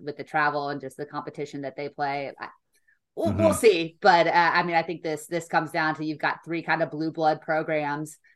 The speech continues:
Speaker 1: that are gonna be duking it out, um, in one regional. And, and you can say what you want about this, the regular season Arizona had, uh,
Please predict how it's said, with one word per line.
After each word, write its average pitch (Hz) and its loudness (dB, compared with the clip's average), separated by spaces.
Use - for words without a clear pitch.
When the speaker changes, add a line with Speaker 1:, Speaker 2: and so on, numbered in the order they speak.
Speaker 1:
that 180 2
are 165 0
gonna 170 -2
be 165 -2
duking 165 -2
it 151 -2
out, 147 4
um, 156 0
in 151 -6
one 160 2
regional. 156 -2
And, 147 -4
and 156 -8
you 165 -6
can 185 0
say 185 0
what 175 -2
you 180 -4
want 180 4
about 160 2
this, 170 -8
the 165 -6
regular 165 -2
season 170 -8
Arizona 160 0
had, 156 2
uh, 143 -4